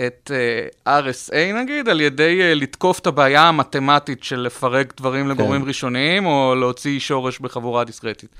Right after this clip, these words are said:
Speaker 1: הדרך שבה פורצים הצפנות בדרך כלל, זה דרך טעויות אנוש, אה, בפרטים המימוש, ולא פגמים בתיאוריה.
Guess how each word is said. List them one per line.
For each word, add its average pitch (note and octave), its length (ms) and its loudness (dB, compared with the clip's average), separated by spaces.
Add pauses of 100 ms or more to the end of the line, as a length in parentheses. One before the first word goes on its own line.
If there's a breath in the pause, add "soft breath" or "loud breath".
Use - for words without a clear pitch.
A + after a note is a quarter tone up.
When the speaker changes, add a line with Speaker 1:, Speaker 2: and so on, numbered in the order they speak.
(640 soft breath)
Speaker 1:
הדרך F#3+ 340 0
שבה E3+ 500 6
פורצים D#3 360 -4
הצפנות C#3+ 460 -2
בדרך D3 360 0
כלל, A3+ 180 0
זה D3 120 -6
דרך D3+ 320 -2
טעויות C#3 480 -2
אנוש, C3 600 -4
אה, B2 180 -2
בפרטים A#2+ 420 -8
המימוש, C#3 400 -6
ולא C#3 560 0
פגמים C3 420 -2
בתיאוריה. A2 520 -6